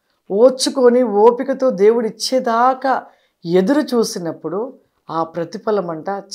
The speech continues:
చాలా అద్భుతంగా ఉంటుందంట. ఆ యొక్క అద్భుతమే కాదు, చాలా దీవించబడతామంట ప్రియులారా. కాబట్టి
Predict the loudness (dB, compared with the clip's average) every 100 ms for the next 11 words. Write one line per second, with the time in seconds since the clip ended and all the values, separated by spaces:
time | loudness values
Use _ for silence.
0 | -12 -8 -4 0 0 0 -2 -6 -8 -12
1 | -4 -4 -4 -8 -8 -12 -14 -12 -14 -14
2 | -18 _ _ _ _ -6 -4 -4 -4 -4
3 | -4 -4 -8 -12 _ -8 -6 -6 -4 -4
4 | -4 -2 -4 -4 -6 -2 -2 -2 -4 -6
5 | -6 -12 -12 -12 -10 -10 -10 -12 -14 -16
6 | -14 -14 -14 -16 -20 _ _ _ _ -8
7 | -8 -8 -10 -10 -10 -14